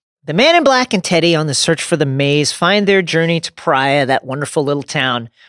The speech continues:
blocked by a battalion of Union soldiers. A soldier recognizes Teddy as one of Wyatt's former minions, and the two are captured.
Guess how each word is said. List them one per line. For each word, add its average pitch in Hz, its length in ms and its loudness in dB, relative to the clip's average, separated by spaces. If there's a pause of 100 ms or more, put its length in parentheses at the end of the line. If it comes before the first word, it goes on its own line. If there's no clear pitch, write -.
(140)
blocked 170 380 0
by 160 120 0
a 147 80 0
battalion 131 520 -6
of 110 120 -8
Union 113 300 -8
soldiers. - 600 -8 (360)
A - 60 -2
soldier 185 280 2
recognizes 147 680 -2
Teddy 117 320 0
as 110 160 -4
one 143 100 0
of 120 140 -2
Wyatt's 135 480 0
former 147 480 -4
minions, 131 640 -4
and 101 100 -6
the 107 80 -6
two - 220 -4
are 110 60 -6
captured. - 500 -6